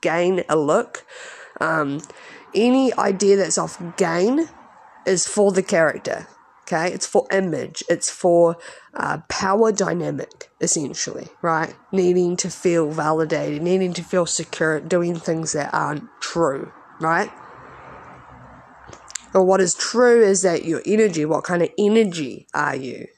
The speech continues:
It doesn't matter what you wear. It doesn't matter what you look like. It doesn't matter how you smile.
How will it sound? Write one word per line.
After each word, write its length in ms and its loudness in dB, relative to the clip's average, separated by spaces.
It 40 -14
doesn't 200 -2
matter 160 4
what 240 2
you 140 -14
wear. 460 0
It 600 -14
doesn't 180 0
matter 160 4
what 160 2
you 120 -2
look 460 -2
like. 300 -2
It 100 -6
doesn't 180 2
matter 180 0
how 540 -2
you 120 -4
smile. 800 -2